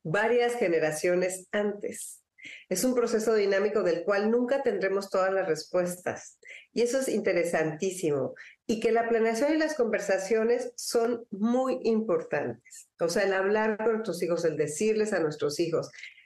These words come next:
Eh, no sé si me quieres decir algo más de la introducción, que de veras está impresionante. O sea, sí es un libro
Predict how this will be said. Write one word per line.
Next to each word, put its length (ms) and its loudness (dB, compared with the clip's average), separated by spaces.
Eh, 520 0
no 180 2
sé 180 2
si 140 0
me 160 2
quieres 320 2
decir 260 0
algo 220 2
más 220 0
de 80 2
la 60 4
introducción, 500 0
que 100 0
de 100 4
veras 360 2
está 560 0
impresionante. 800 0
O 20 -6
sea, 240 -2
sí 320 0
es 180 2
un 120 2
libro 400 0